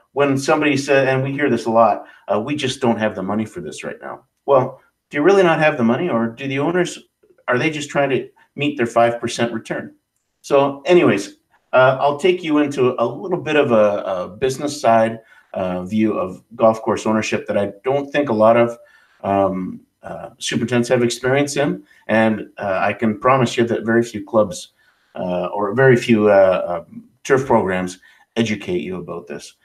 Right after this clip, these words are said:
They'll teach you how to grow grass, and I'm hoping to take you a little bit further. Um, we're also gonna talk a little bit about, um,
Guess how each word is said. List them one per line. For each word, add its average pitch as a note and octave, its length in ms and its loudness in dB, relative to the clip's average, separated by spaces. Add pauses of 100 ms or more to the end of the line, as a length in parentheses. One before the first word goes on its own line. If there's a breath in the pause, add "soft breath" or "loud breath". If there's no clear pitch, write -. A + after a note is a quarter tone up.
(140)
They'll A#2 120 -2
teach A#2+ 240 -10
you A2+ 80 0
how A2 100 2
to G2+ 100 -2
grow F#2 240 -4
grass, F2+ 280 -8
and F#2 80 -8
I'm F2+ 100 -10
hoping F2+ 240 -10
to - 60 -16
take - 220 -16
you - 80 -20
a - 20 -20
little B2 140 -14
bit - 160 -14
further. - 320 -20 (1500 soft breath)
Um, C3+ 380 2
we're C#3 120 6
also F3 240 4
gonna F3 200 4
talk C#3+ 260 4
a C#3+ 40 -2
little C3 200 4
bit B2+ 140 4
about, A#2 640 2
um, G#2 540 -6